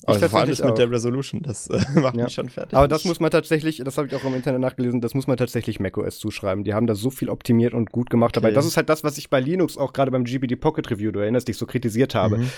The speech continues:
Speaker 1: Das, was die da beim G P D Pocket und allgemein bei, bei Linux Toolkits nicht können, das, das hat mac O S einfach drauf. Und, ähm, das
Speaker 2: Also
Speaker 1: macht
Speaker 2: ich
Speaker 1: schon
Speaker 2: dachte,
Speaker 1: Spaß, das
Speaker 2: Linux
Speaker 1: Ding.
Speaker 2: kann mittlerweile schon so umgehen mit, äh, mit allem, was unter von tau-, unterhalb von tausendachtzig P ist.
Speaker 1: Ja, unter so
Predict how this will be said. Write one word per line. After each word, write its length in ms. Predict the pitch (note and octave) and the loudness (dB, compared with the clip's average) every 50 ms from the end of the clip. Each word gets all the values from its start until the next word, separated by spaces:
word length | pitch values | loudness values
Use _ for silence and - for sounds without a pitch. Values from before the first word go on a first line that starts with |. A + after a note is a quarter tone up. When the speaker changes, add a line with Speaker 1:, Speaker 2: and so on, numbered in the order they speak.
| - - - | -12 -6 0
Speaker 1:
Das, 180 | - D3+ D#3 - | 2 2 2 2
was 100 | C#3 C3 | 0 -2
die 120 | - B2+ | -2 0
da 180 | B2+ B2+ B2+ C3+ | 2 4 4 4
beim 140 | B2 B2 A#2 | 2 0 -2
G 140 | B2 C3 B2+ | -2 -4 -4
P 100 | C3 A#2 | -2 -4
D 60 | A#2 | -2
Pocket 320 | - C3+ B2+ - B2+ - A#2+ | -2 -4 -4 -4 -4 -6 -6
und 120 | A2+ G#2 | -6 -4
allgemein 520 | - A2+ A2+ G#2 A2+ G#2 G#2+ A2+ A#2+ G#2+ | -2 -2 0 0 0 0 2 2 0 0
bei, 240 | A2+ G#2+ G#2 G#2+ G2+ | 0 2 2 2 0
bei 120 | - G#2 G#2+ | 0 0 0
Linux 280 | G#2 A2 A2+ G#2 - | 0 0 -2 -2 -4
Toolkits 320 | - B2+ - A2 - - C3 | -4 -4 -2 -2 -2 -2 -2
nicht 100 | A#2+ - | -2 2
können, 300 | - A2+ G#2+ G#2 G2+ - | 2 2 2 0 -2 -4
das, 200 | G2+ F#2+ - - | -4 -6 -6 -8
das 160 | G#2 - - | -8 -6 -6
hat 140 | F#2+ - G2 | -6 -4 -4
mac 140 | G2 - | -4 -2
O 40 | G2 | -2
S 140 | G2 - - | -4 -2 -2
einfach 200 | - - G2+ - | -4 -4 -4 -6
drauf. 340 | - F2+ E2+ E2+ - - - - _ _ _ _ _ _ _ - - - _ _ _ _ - | -4 -2 -2 -2 -4 -6 -14 -20 _ _ _ _ _ _ _ -20 -20 -20 _ _ _ _ -10
Und, 280 | - F#2+ F#2+ - - | -8 -8 -6 -4 -2
ähm, 300 | A2+ G#2+ A2 G#2+ A2+ A2+ - _ _ - | 0 2 2 0 -2 -4 -8 _ _ 0
das 160 | C#3 B2 - | 2 2 4
Speaker 2:
Also 60 | - E3 | 4 2
Speaker 1:
macht 40 | C#3+ - | 2 2
Speaker 2:
ich 60 | - | 2
Speaker 1:
schon 80 | - G#2+ | 0 0
Speaker 2:
dachte, 80 | - | 0
Speaker 1:
Spaß, 180 | - C3+ B2 A2+ | 2 2 2 2
das 80 | A#2+ | 2
Speaker 2:
Linux 200 | C#3 D#3 D#3 - - | 2 0 0 -2 -4
Speaker 1:
Ding. 40 | - - | -6 -4
Speaker 2:
kann 80 | A#2 | -4
mittlerweile 480 | A#2+ A#2+ - - A#2 A2+ A2 A2 G#2+ A2 | -4 -4 -4 -4 -4 -2 0 0 -2 -2
schon 260 | - - - C#3+ C3+ | -4 -4 -6 -4 -2
so 140 | A2 G2 G2+ | 0 0 0
umgehen 300 | G2+ G#2 G#2 G2+ G2 F#2+ | 0 0 -2 -2 -2 -2
mit, 260 | F#2+ G2 F#2+ - - | -2 -4 -6 -8 -6
äh, 160 | - G2 G2 | -4 -2 -2
mit 220 | G2 F#2+ F#2+ - - | 0 0 -2 0 2
allem, 200 | G2 G2+ G2+ G2 | 2 2 2 2
was 160 | G2 F#2 - | 0 0 -2
unter 360 | - G#2+ G#2 - G2+ G2+ F#2+ | -2 -2 0 0 0 0 -2
von 160 | - - G2+ | -2 -2 -4
tau-, 240 | F#2+ - G2+ G2 - - | -2 0 0 0 0 0
unterhalb 300 | - A2+ G#2 G#2 G2+ G2 | 0 0 2 2 0 0
von 140 | - G#2 G2 | -2 -4 -2
tausendachtzig 500 | G2+ F#2+ F#2+ G2 - - - - - - | -2 -2 -2 -2 -2 -4 -6 -10 -8 -2
P 160 | - G#2 G2+ | 0 0 0
ist. 220 | G2+ - - - | 0 0 -4 -4
Speaker 1:
Ja, 260 | B2 B2+ B2+ G2+ F#2 E2+ | 0 0 0 0 0 -4
unter 460 | - - C#3+ C#3 B2+ - C#3+ A#2+ A2 | -6 -4 -4 -2 0 2 2 2 2
so 420 | - - A#2 A2 G#2 G#2 G2+ - | 2 2 2 4 4 2 2 0